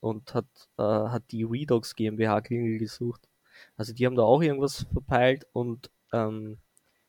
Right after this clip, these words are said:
ich hab so das Gefühl, dass es bei einem von euch auch so war. Also der Postbote klingelt und man hat nichts bestellt, zum Beispiel.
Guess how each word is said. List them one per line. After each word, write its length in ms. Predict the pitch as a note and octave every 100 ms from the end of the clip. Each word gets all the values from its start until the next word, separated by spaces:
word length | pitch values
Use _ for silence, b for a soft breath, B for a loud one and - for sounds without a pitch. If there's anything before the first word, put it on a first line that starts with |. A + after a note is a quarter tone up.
| _ _ _ _
ich 460 | - A#2 - - - _ _ _
hab 240 | - A#2 -
so 120 | F#3
das 180 | F3 -
Gefühl, 260 | D#3 F3+
dass 220 | F#3+ F3+ F3+
es 100 | -
bei 160 | D#3 - _
einem 320 | G#2 G#2+ E3+
von 160 | F#3+ F#3
euch 200 | F#3+ F#3+
auch 160 | G3+ A#3+
so 220 | - A#2
war. 280 | G#2+ G#2 - _ _ -
Also 220 | A2+ A2
der 140 | A2+
Postbote 680 | - - A2+ - - A#2 A2
klingelt 560 | - C#3 F3+ A#3+ - _
und 420 | C#3 C3 B2+ -
man 200 | C#3 A#2+
hat 200 | B2 -
nichts 300 | B2+ C3 -
bestellt, 560 | - E3+ - F3 F3+ A3+ -
zum 160 | E3
Beispiel. 520 | D3 C#3+ - F3+ F#3